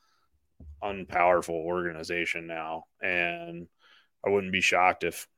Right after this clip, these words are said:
five years down the road, these kids are actually, uh,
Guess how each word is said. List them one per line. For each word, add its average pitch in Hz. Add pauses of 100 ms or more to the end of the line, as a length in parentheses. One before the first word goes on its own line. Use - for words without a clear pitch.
five 87
years 85
down 87
the 85
road, 87 (1300)
these 92
kids 85
are 85 (840)
actually, 90
uh, 90